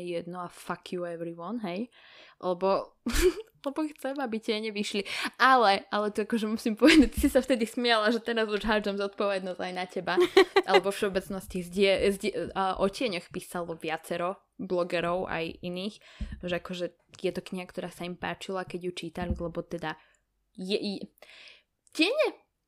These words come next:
Speaker 1: Tiene v zahraničí boli vyhypovaná kniha, ale nie extrémne vyhypovaná kniha, že akože dosť sa za-, o ne-, o nej začalo hovoriť, hej,
Speaker 2: Hej.
Speaker 1: ale akože ne-, nebol, nebol to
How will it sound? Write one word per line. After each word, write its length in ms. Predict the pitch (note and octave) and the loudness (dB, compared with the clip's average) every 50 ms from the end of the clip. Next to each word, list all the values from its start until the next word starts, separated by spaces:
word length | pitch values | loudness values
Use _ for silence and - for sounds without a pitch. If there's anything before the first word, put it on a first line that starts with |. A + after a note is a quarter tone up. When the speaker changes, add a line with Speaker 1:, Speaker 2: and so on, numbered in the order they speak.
| _ - | _ -6
Speaker 1:
Tiene 240 | - C#4+ E4 F#4+ G#4+ | -2 0 2 2 2
v 80 | E4+ A#3+ | 2 2
zahraničí 640 | C4 B3 C4 C#4 C#4+ C#4 C#4 C4 C4 - - G3+ F#3 | 2 2 2 0 -2 -2 -2 -4 -6 -6 -8 -2 0
boli 240 | A#3 C#4 E4+ F4 | 2 2 4 2
vyhypovaná 800 | C4+ G3+ G3+ G#3 G#3 G#3 C4 D4 D#4 - F4 D#4+ E4+ E4 E4 E4 | 0 0 -2 -6 -4 -2 -2 -2 -2 -2 -2 -2 -2 -2 -2 -4
kniha, 480 | D#4+ - - D4 D4+ D4 D4+ C#4+ - - | -6 -6 -6 -4 -4 -4 -4 -4 -4 -2
ale 240 | A3+ A#3 A#3+ A#3+ A3+ | -2 -2 -2 -2 -2
nie 160 | A3+ A#3+ A#3+ | -2 -2 -2
extrémne 640 | - - G#3+ - - - - - G3+ F#3+ F#3 F3+ F3 | -2 -4 -6 -8 -8 -14 -8 -6 -6 -4 -4 -6 -8
vyhypovaná 720 | F3 F3 E3+ E3+ F#3 F3+ F3 - F3+ F3 E3+ E3 E3+ E3+ | -8 -8 -8 -6 -8 -8 -6 -6 -6 -6 -6 -8 -8 -10
kniha, 480 | E3+ - - - - F3 F3+ G#3 A#3 A3 | -12 -12 -14 -12 -10 -8 -6 -6 -4 -4
že 80 | G3+ | -6
akože 260 | G3+ - G#3 G3+ G3+ G3 F#3+ | -6 -4 -6 -6 -4 0 2
dosť 160 | A3+ C#4+ - | 2 2 2
sa 120 | - D4 A#3+ | 2 -2 0
za-, 140 | A#3 A#3+ - | 0 0 0
o 60 | - A3 | 0 -2
ne-, 160 | A3+ A3 - | -2 -2 -2
o 140 | - G3+ G3+ | -2 -2 -2
nej 160 | G3+ G#3 G#3 G3+ | -2 0 -2 -2
začalo 400 | F#3+ F#3+ F#3 - - G3+ F#3+ F#3 | -2 -2 -4 -2 -2 -2 -2 -2
hovoriť, 520 | E3+ F#3 E3+ F3 F3 F3+ G3 B3+ D#4 - - - - - - - - | -2 -2 -4 -2 -2 0 0 0 -2 -2 -6 -20 -20 -20 -16 -8 -4
hej, 160 | F3 F3+ G#3 | -2 -2 0
Speaker 2:
Hej. 80 | A3 A3+ | 2 4
Speaker 1:
ale 480 | A#3 G#3+ G3+ - F3+ F3 F3 E3+ E3 - | 4 4 4 2 0 0 0 -2 -2 -2
akože 240 | - G3 F#3 F#3+ F#3+ - - - - - - - _ - - A3+ | -4 -4 -4 -4 -6 -8 -12 -20 -20 -20 -20 -20 _ -6 0 4
ne-, 240 | A#3 A#3 A#3+ A3+ | 6 6 6 6
nebol, 400 | G#3+ A#3 A#3 A#3+ A3 A#3+ A3+ G#3+ | 6 4 2 4 4 4 4 4
nebol 400 | - A3 A3 A3 G#3+ A3 G#3+ G3+ | 2 -2 -4 -2 -2 -2 -2 -2
to 320 | G3+ - G#3 F3+ E3+ - | -2 -2 -2 -2 -2 -6